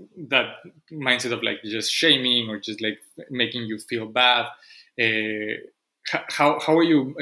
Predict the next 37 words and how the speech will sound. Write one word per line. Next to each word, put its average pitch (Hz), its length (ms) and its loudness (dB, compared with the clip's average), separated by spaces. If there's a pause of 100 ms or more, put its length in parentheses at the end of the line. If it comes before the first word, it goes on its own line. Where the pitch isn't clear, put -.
(120)
able 123 300 4
to 117 100 -12
manage 110 540 2
that, 110 280 0 (400)
that 113 220 2 (360)
period 113 320 2
of 104 120 -6
your 107 180 -6
life, 104 240 2
and 107 180 -8
how 113 120 -4
are 110 80 -4
you 110 180 0
able 110 160 -2
to - 140 -18
just, 110 200 -6
like, 117 240 0 (560)
uh, 110 260 -2 (960)
go 123 220 4
back 120 300 4
to, 113 600 -2
to 107 440 -4
being 110 440 0
a, 127 920 -4
a 110 40 0
bit 113 180 2
more 117 160 -2
healthier 113 600 0
and, 104 220 -10
and, 107 300 -8
and 110 200 -8
go 113 100 -4
back 107 260 -4
to, 110 340 -2 (160)
to 120 120 -6
the 107 280 -2 (580)
wellness, 117 800 0